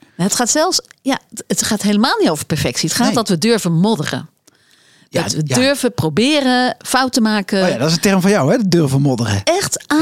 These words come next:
Speaker 1: aanmodderen.
Speaker 2: Ja, ja.
Speaker 1: Dus, eh, muddling through, daar is, eh, eh, is ook echt een, eh, een, een, eh, een, eh, wetenschappelijke theorie over.
Speaker 2: Ja.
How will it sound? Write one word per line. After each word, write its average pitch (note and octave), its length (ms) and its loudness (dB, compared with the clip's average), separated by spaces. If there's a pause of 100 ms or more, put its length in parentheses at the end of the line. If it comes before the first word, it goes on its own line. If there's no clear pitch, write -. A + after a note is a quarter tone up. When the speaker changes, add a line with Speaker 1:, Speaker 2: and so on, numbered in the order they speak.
Speaker 1:
aanmodderen. D#3+ 560 0
Speaker 2:
Ja, A2+ 340 -4
ja. A#2+ 240 -4
Speaker 1:
Dus, F3 100 0
eh, E3+ 60 0
muddling A#3+ 480 2
through, A#3+ 440 2
daar D3 140 -2
is, D3+ 140 -2
eh, F3 520 -2
eh, F3 60 -2
is G3 120 -2
ook G#3+ 100 -4
echt - 260 -4
een, F#3+ 120 2
eh, F#3 200 0
een, F3 200 -2
een, F3 300 -2
eh, E3+ 300 -4
een, - 420 -2
eh, - 200 -6 (200)
wetenschappelijke F#3 540 -2
theorie F#3 360 0
over. F3 320 -2 (100)
Speaker 2:
Ja. C#3 220 -2